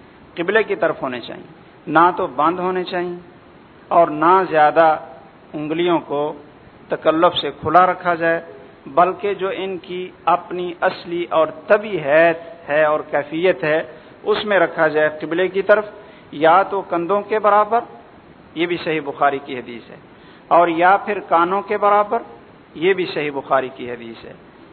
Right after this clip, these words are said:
اس طرح آپ سکون کے ساتھ ہاتھ اٹھائیں اور اللہ اکبر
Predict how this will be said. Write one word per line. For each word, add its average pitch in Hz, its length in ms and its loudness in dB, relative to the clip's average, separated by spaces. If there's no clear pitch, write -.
اس 196 260 -2
طرح 170 280 4
آپ 151 360 4
سکون 196 480 -4
کے 202 240 -2
ساتھ 160 300 2
ہاتھ 143 320 0
اٹھائیں 143 440 -2
اور 151 180 2
اللہ 151 1080 2
اکبر 143 380 -2